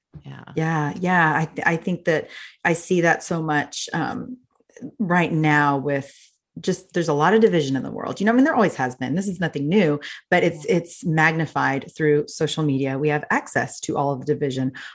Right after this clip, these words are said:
Speaker 2: all of the time. And we seem to be a more reactionary people <laughs> just because of, maybe it's the safety of the internet. I don't know. But do you feel that, uh, in, or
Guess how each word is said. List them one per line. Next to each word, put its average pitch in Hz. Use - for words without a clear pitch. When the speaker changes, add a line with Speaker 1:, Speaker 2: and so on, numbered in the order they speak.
Speaker 2:
all 151
of 139
the 143
time. 147
And 156
we 196
seem 214
to 240
be 180
a 180
more 160
reactionary 156
people 233
<laughs> -
just 214
because 190
of, 202
maybe 156
it's 220
the 269
safety 247
of 208
the 214
internet. 214
I 220
don't 254
know. 220
But 226
do 277
you 320
feel 294
that, 220
uh, -
in, 226
or 220